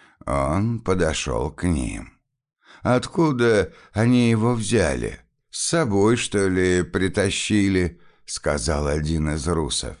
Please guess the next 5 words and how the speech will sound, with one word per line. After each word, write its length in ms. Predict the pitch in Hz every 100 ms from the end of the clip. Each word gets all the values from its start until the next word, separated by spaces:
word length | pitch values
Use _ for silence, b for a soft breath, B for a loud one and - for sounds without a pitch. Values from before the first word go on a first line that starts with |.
| _ - _ _ _ _ _ b b
«Да, 640 | 90 85 113 98 82 82 87
что-то 720 | - - 87 82 98 90 92
не 240 | 95 120
вижу 400 | 113 80 67 67
я 520 | 82 82 76 71 65